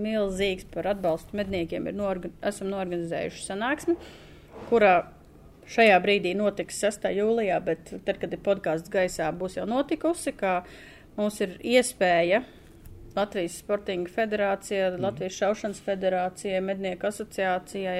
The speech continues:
Speaker 1: L M S-am, un vēl iesaistītām organizācijām runāt ar cilvēku, kurš balsos par svina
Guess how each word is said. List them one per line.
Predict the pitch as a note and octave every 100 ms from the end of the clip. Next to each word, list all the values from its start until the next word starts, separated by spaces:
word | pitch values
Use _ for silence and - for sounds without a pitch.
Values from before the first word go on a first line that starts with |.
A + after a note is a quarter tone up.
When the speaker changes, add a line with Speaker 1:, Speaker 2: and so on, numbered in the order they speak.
| F3+
Speaker 1:
L |
M | F3+ F#3
S-am, | A3 - G#3 G3 F#3+ F#3 F3+ - - - - - - - -
un | G#3 G#3 G3 F#3+ F#3 - -
vēl | G#3 A3 A3+
iesaistītām | A#3+ G#3 F#3+ G3+ G3+ F#3+ G3+
organizācijām | B3+ C4 G#3+ G3+ F#3+ - G3+ F#3 F3 F3 F#3
runāt | A#3+ A#3 F3+ D#3+ E3+ - - - -
ar | F3 E3+ F#3 - - -
cilvēku, | - C4 D4 C4 G3+ -
kurš | - B3 A3+ - - - - - - -
balsos | F#3 A3 C#4 - G#3+ F3 F#3 - -
par | F#3+ F#3 -
svina | - - A3+ A#3 G3 F3+